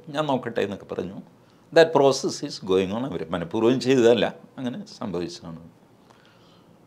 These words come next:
അതോടെ ഈ പ-, എല്ലാവർക്കും ആശ്വാസമായി. ഈ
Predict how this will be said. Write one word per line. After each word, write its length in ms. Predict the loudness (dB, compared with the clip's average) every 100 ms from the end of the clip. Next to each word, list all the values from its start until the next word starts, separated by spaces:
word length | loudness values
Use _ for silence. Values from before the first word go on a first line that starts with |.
| 0
അതോടെ 300 | 8 10 10
ഈ 320 | 10 8 4
പ-, 80 | 4
എല്ലാവർക്കും 680 | 6 8 6 6 6 6 4
ആശ്വാസമായി. 640 | 4 2 0 0 -4 -4
ഈ 380 | -4 -6 -4 -4